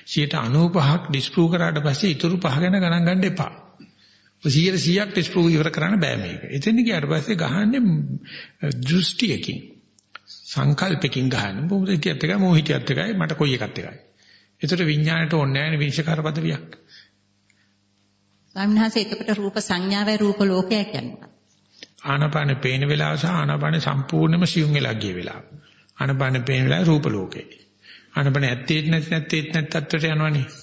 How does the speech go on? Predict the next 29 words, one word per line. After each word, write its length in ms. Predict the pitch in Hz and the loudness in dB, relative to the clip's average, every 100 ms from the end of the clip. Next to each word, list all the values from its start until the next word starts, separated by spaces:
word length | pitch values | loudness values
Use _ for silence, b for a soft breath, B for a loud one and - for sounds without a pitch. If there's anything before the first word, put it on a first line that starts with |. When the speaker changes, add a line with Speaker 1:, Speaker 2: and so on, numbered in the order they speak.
| - - | -18 -6
Speaker 1:
උන්ටම 380 | 135 143 151 160 | -2 0 2 2
සියුම් 300 | - 160 151 | 2 2 4
වෙලා. 220 | 147 143 - B B - | 4 0 -6 B B -4
ඒක 180 | 151 170 | -2 0
ආනාපානෙ 600 | 151 147 156 160 165 180 | 0 0 0 0 2 2
හේව 180 | 156 165 | 2 2
නැල්ල. 260 | 127 104 | 0 -2
ආනාපානෙ 460 | 104 117 123 143 147 160 | -4 -4 -4 -2 -2 -2
සංඥාව. 500 | - - 69 - - - _ _ _ _ _ _ _ _ | -2 -2 -2 -4 -8 -14 _ _ _ _ _ _ _ _
Speaker 2:
එතකොට 260 | - 208 | -4 -2
ස්වාමීන් 260 | 208 208 208 | 2 4 4
වහන්සේ, 120 | 196 | 4
අරූප 240 | 170 208 190 | 4 2 2
ලෝකය 320 | 165 143 143 | -4 -2 -6
කියන්නේ? 340 | - - - - _ _ - - - | -6 -16 -18 -20 _ _ -20 -20 -2
Speaker 1:
ඒකත් 400 | 151 151 185 - - - - - | 0 2 -2 -4 -12 -18 -12 -8
අර-, 640 | 123 135 143 123 127 120 107 | -2 0 0 0 -2 0 -2
අරූප 340 | 120 131 143 | 0 0 2
ලෝකේ 360 | 147 151 147 151 | 2 2 2 2
ඉන්න 160 | 147 147 | 2 2
වෙලාවට 480 | 147 151 165 170 208 175 - B B B | 2 0 0 -2 -2 -2 -4 B B B
අරූප 320 | - 135 156 160 | -2 4 4 4
ගතිය 360 | 151 139 131 120 | 0 0 0 0
වැඩි, 280 | 123 147 | 0 2
රූප 200 | 151 143 139 | 4 4 2
ගතිය 240 | 139 147 | 0 2
හුඟක් 420 | 139 139 165 165 | 4 4 0 -2
අඩුයි. 260 | 104 95 85 - - - _ B B B _ | -4 -4 -8 -12 -18 -20 _ B B B _
ඒ, 200 | 139 | 0